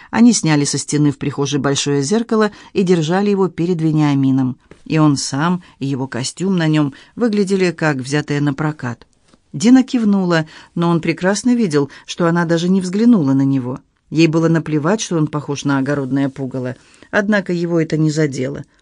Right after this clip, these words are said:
Вениамин позволил портнихе вертеть себя из стороны в сторону под строгим взглядом Стина.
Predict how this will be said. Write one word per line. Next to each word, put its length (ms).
Вениамин 500
позволил 460
портнихе 600
вертеть 440
себя 260
из 100
стороны 360
в 60
сторону 420
под 160
строгим 380
взглядом 500
Стина. 500